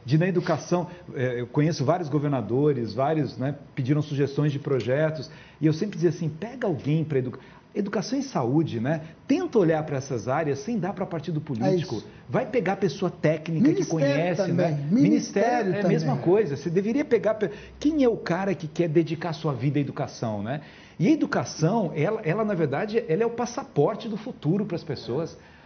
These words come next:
Speaker 1: A educação, ela abre as janelas às possibilidades. A gente tava andando aqui, vendo as pessoas, né, fazendo cursinho com sonho de entrar numa faculdade, pessoas se preparando pra entrar pro mercado de trabalho.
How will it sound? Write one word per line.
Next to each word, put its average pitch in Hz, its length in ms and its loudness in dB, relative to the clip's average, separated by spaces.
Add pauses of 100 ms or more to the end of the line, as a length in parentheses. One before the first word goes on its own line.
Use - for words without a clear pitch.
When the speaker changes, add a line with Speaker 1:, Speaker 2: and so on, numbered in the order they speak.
Speaker 1:
A 135 80 2
educação, 185 480 0
ela 233 220 0
abre 226 180 2
as 226 100 2
janelas 208 600 2
às 190 100 -2
possibilidades. 160 840 -4 (280)
A 139 60 0
gente 165 160 0
tava 185 180 0
andando 175 300 4
aqui, 175 240 0
vendo 165 260 0
as 160 80 0
pessoas, 151 460 0
né, 156 220 -2 (160)
fazendo 165 320 2
cursinho 175 480 -2
com 180 180 -2
sonho 185 500 2
de 151 100 0
entrar 160 200 2
numa 160 180 0
faculdade, 139 720 -2 (300)
pessoas 185 420 2 (160)
se - 220 0
preparando 185 600 2
pra 190 120 0
entrar 180 340 0
pro 175 100 -6
mercado 170 280 -2
de 160 80 -4
trabalho. 151 480 0